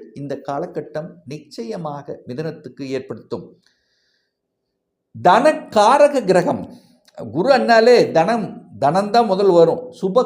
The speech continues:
காரியங்கள், அடுத்து தனம், பொருளாதாரம். அப்போ பொருளாதார ஸ்தானத்துல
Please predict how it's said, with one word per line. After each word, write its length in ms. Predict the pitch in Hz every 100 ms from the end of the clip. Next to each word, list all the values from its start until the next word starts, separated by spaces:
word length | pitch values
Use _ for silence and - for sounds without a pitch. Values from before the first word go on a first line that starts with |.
| 240
காரியங்கள், 580 | 175 170 175 160 165 220 -
அடுத்து 240 | 190 208 175
தனம், 300 | 143 143 139 - _ -
பொருளாதாரம். 840 | 220 269 240 165 147 135 117 113 - _ _ _
அப்போ 240 | 147 151 180 143 -
பொருளாதார 720 | 160 196 294 285 277 254 220 202 -
ஸ்தானத்துல 840 | - 175 151 185 214 - 170 185